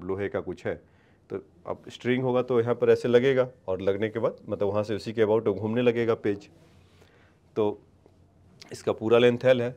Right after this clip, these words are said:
और एच, तो यहाँ से डिस्टेंस कितना हो जाएगा बच्चों, एल माइनस एच, यही होगा,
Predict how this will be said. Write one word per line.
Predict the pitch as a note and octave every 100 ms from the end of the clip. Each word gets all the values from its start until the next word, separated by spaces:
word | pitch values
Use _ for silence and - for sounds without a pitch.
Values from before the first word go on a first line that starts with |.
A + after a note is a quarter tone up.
| -
और | G2+ G2+
एच, | G#2+ - - - -
तो |
यहाँ | G2 G#2+
से | A2
डिस्टेंस | G#2 - A#2 A2+
कितना | A#2 A2+
हो | A#2
जाएगा | A2+ A2+ A2+
बच्चों, | A2 - - _ _ _ _ _ _ - G#2
एल | A2+
माइनस | A2+ A2+ A2+ -
एच, | B2+ - - - _ _ _ _ - - - - _ -
यही | A2
होगा, | A#2+ A2+